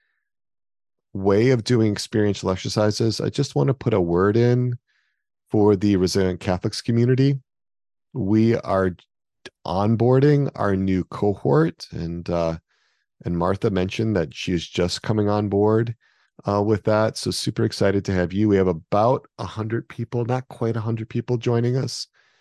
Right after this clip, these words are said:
Uh, and th-, those meetings will be starting next week. Our waiting list for the December cohort is open. You can go to soulsandhearts dot com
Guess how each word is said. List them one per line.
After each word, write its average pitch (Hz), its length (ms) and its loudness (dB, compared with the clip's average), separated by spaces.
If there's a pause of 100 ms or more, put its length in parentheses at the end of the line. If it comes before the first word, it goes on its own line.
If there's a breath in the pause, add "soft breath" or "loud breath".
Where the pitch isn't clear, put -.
(520)
Uh, 92 240 -2
and 92 420 -2
th-, 92 140 -6
those 98 720 0
meetings 104 340 -2
will 95 80 -6
be 90 80 -6
starting 95 400 -4
next 87 300 -10
week. 82 460 -8 (1160)
Our 104 720 2
waiting 120 400 2
list 143 380 -2
for - 180 -2
the 95 120 0
December 131 580 0
cohort 120 560 0
is - 260 -4
open. 104 380 -2
You 98 80 -4
can 101 160 -8
go 95 120 0
to 104 60 -2
soulsandhearts 98 640 -4
dot 104 240 -2
com 87 560 -2